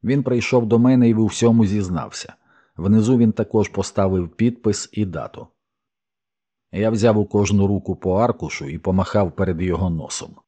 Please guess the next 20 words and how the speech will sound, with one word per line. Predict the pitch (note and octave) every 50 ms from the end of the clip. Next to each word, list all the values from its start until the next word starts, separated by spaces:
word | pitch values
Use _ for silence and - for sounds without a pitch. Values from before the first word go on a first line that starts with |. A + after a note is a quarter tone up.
| _ _ _ _ _ _ _ _ _ _ _ -
«Перший | D#3+ F3+ E3+ D3 - - G2+ F2+ D#2+
документ | C#2 E2 - - E2 D2+ C#2+ C#2+ C#2 B1 - - - -
відправить | F#2+ F#2+ A2 G2 - - A#2 B2 C3 B2 A#2 G2+ G2
вас | G#2+ A2 G#2+ F#2+ - -
на | F#2+ F#2 G2 G2+
шибеницю, | F#2+ - - G2 E2 D2 D2 C2 A1+ - - - - - - _ _ _ _ -
інший | A2+ B2+ C#3 D#3+ D3 - E3 E3 E3+
дозволить | D#3+ D3 B2 A2 G2 A2 A#2 A#2+ C3+ B2+ -
повернутися | - A#2 G2+ G#2+ G2 G2 G#2+ G#2+ - A#2 - - A2+
додому | G2+ G2+ F#2+ F#2 G#2+ G2+ G2+ G#2 G2
вільною | G2 G2+ G2 G2 F#2+ G2 F#2+ G2 F#2+
людиною. | F#2+ G2 F#2+ E2+ F2+ - - - - F#2 - - _ _ _ _ _ -
Який | G2 G#2+ G#2+ - B2+ A#2+ A#2
я | A#2 A2+
оберу, | A2 G#2+ G2+ A2+ A2+ C3 C#3+ A#2+ - - -
залежить | G2 A2+ A2 G#2+ A2+ G2+ F2+ G#2 G2 -
від | G#2+ G2+ G#2+ F#2+
нашої | G#2 G#2 G2+ F#2+ - - G2 F#2+ F#2
співпраці, | - - - - G2+ F#2+ F#2+ - - F2 - A2+ - - E2+
зрозуміло?» | E2 G2 G#2+ G2+ G2 G2+ A#2 A#2+ D3+ E3+ F#3 C3+ - -